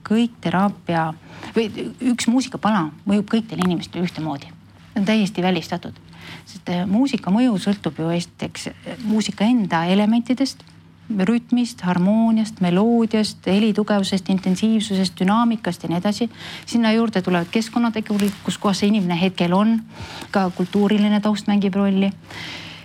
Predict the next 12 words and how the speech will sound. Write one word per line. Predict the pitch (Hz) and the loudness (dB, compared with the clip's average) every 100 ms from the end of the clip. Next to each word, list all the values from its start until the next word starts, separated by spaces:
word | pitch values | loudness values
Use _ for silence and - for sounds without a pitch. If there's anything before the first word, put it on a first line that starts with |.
| - - - | -20 -20 -6
Siis, | - 220 214 202 185 196 | 0 2 4 2 2 2
äh, | 190 196 | 2 2
inimese | 220 233 226 180 196 | 2 2 2 2 2
enda | 233 254 208 170 165 165 170 | 4 4 2 2 0 0 2
vanus | 214 247 247 233 220 | 2 4 4 2 2
ja | 220 220 | 2 2
sugu | - 185 - 185 180 | 0 -2 0 2 4
ja | 180 175 175 170 170 175 175 175 | 4 4 4 4 2 2 2 2
vaimne | 202 226 220 208 | 0 2 2 2
seisund | 202 208 202 185 | 2 0 2 0
ja | 185 | 0
kõik, | 202 - - | -2 -4 -12